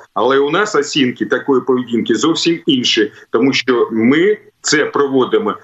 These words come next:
через те, що у нас за, із-за невистачання такого типу зброї, як вимагають їх бойові документи, щодоби гинуть наші,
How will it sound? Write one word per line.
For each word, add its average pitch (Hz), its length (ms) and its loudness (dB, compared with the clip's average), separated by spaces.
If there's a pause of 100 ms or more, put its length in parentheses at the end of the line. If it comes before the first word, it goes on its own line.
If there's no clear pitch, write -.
(100)
через - 400 -4
те, 170 200 0
що 131 300 0
у 123 40 0
нас 127 440 -2
за, 113 520 -2
із-за 123 400 0
невистачання 127 920 0
такого 110 380 0
типу 104 360 -2
зброї, 117 640 0 (220)
як 135 220 -2
вимагають 139 600 0
їх 151 200 0
бойові 131 300 2
документи, 123 640 -2 (240)
щодоби 143 1200 0
гинуть 151 380 2
наші, 123 520 0